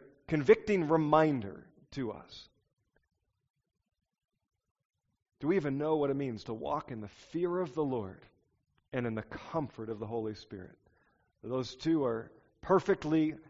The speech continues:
unified. They are not distinct or separate things. And so we prayed, coming off of last Sunday,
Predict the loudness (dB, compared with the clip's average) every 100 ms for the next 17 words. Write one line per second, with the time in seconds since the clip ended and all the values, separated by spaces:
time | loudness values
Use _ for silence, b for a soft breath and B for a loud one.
0 | -20 _ 0 2 2 -2 -10 -8 -6 -4
1 | -6 -8 -10 -12 -20 _ _ _ _ _
2 | -12 -12 -6 -4 -4 -6 -8 -4 -4 -4
3 | -10 -8 -8 -8 -14 -20 -20 _ _ _
4 | _ _ _ _ _ _ _ _ _ _
5 | _ _ _ -6 -4 0 2 0 0 4
6 | 6 6 2 -4 -2 0 -2 -2 -2 0
7 | 0 -2 -4 -2 0 0 -2